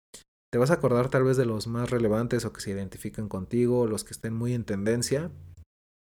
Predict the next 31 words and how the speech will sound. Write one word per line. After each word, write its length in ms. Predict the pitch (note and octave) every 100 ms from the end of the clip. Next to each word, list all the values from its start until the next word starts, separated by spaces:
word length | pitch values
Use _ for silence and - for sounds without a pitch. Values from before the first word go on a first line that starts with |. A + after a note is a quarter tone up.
| -
y 120 | G#2+
ya 120 | G#2+
sea 240 | G#2+ A#2+ A2+
que 420 | A#2+ A2+ G2+ F#2+
lo 120 | G2
vuelvas 360 | G2 A#2 A#2 -
a 60 | G2
ver 380 | A2 A#2+ A#2+
o 60 | G#2+
lo 120 | F#2
guardes 500 | F#2 G#2+ A#2+ A#2 G#2+
o 40 | G2+
le 120 | G2
des 140 | G2+
me 100 | A2
gusta 260 | G#2 - G#2+
para 160 | G2
verlo 180 | G2 G#2
más 300 | G2+ G2 -
tarde, 460 | A#2+ A#2+ A2+ A2+ A#2 - - -
o 60 | A#2
se 80 | G#2+
lo 80 | G#2
compartas 480 | G#2 G#2 A2+ A2+
a 60 | A2+
un 60 | G#2
amigo 500 | G#2 B2+ B2+ B2 A2+
y 100 | A2
se 120 | G#2+
sientan 340 | A2 A2 A2+
identificados. 760 | G#2 G2 G2 G#2 - A#2 A#2